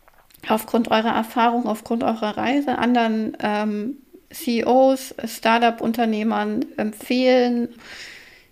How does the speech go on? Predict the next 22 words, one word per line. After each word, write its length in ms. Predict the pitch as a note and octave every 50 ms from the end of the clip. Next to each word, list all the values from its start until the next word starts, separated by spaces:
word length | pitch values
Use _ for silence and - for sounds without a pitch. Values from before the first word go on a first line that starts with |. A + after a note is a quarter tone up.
| _ _ -
Gibt's 280 | - C4 C4 - -
vielleicht 440 | - C4+ A#3 A3 A3 A3 - - - -
irgendwelche 640 | A#3 B3+ C#4 C4 B3 B3+ A3 G#3+ A3 A3 G#3 G#3+
Tipps, 340 | - - C4 B3 B3+ - -
die 140 | - - A3+
du 80 | A#3 A3
mitgeben 580 | A3+ A3+ A3+ A3+ - - A3 A3 A3 A3+ G#3+
möchtest? 720 | G3+ F#3+ G#3 A3 - - - G#3 G3+ G#3 G#3 - - - -
Irgendwas, 840 | G#3 G#3 G#3 G#3+ - - - - F#3+ F#3+ G3+ A3 - - - - - - - - -
ähm, 560 | C4 G3 G3+ F#3 G3 G3 G3+ G#3 G#3+ A3 A3+ _ _ _ _ -
ja, 220 | - G#3 G3+ G3+ G3+
was 160 | A3 A3 -
nochmal 280 | A3+ G#3+ A3 G#3 G3
so 80 | G3 A3
von 220 | - - G#3+ G3+ G#3
dir 200 | G#3+ A3 A3 A3
kommt 400 | - - A3+ G3+ G#3 G#3 A3 -
und 120 | G3 G3
so 60 | - -
vielleicht 340 | - - G3+ G3+ G#3 G#3 -
auch 140 | G#3 G3+ -
eine 300 | G#3 G3 G3 G3 F#3+